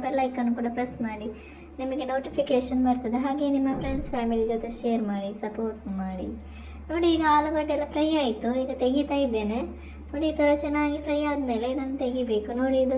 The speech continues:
ತೆಗ್ದಾಗಿದೆ. ಒಂದು ಪ್ಲೇಟಿಗೆ ಹಾಕಿ ಇಟ್ಕೊಂಡಿದ್ದೇನೆ. ಇದು ಸೈಡಲ್ಲಿ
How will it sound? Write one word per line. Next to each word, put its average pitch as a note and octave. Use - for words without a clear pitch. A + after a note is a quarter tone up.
ತೆಗ್ದಾಗಿದೆ. A#3+
ಒಂದು A#3
ಪ್ಲೇಟಿಗೆ B3
ಹಾಕಿ A#3+
ಇಟ್ಕೊಂಡಿದ್ದೇನೆ. A3+
ಇದು C#4+
ಸೈಡಲ್ಲಿ B3+